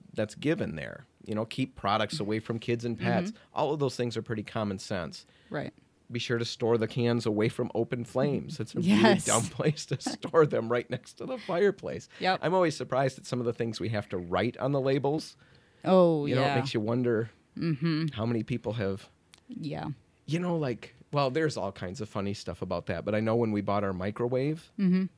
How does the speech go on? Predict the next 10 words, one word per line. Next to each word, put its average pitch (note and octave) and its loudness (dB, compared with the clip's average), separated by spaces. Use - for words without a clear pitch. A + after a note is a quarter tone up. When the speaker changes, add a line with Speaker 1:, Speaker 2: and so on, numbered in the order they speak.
Speaker 1:
you - -6
know, A2 -2
at D#2 0
one A2 -2
of, - -6
well, A#2+ 2
my A2+ 2
daughter, A2+ 6
Tessa, G#2+ -2
who A2+ -4